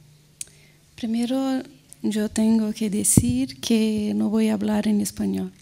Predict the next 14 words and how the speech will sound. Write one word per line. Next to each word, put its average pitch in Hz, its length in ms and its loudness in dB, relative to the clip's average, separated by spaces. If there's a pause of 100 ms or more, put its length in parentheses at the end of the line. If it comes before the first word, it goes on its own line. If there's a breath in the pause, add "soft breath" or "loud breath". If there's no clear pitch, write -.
(140)
<laughs> - 2000 -10
porque 190 840 -4 (1200 loud breath)
mi, 226 420 -4 (100)
mi 214 240 -6
español 214 640 -6
es 220 220 -4
portuñol. 196 680 -10 (180)
<laughs> - 220 -6 (1300 loud breath)
Eh, 180 640 -2 (1040)
yo 196 200 -6
me 196 140 -4
siento 208 380 -4
más 214 200 -4
segura 262 680 -2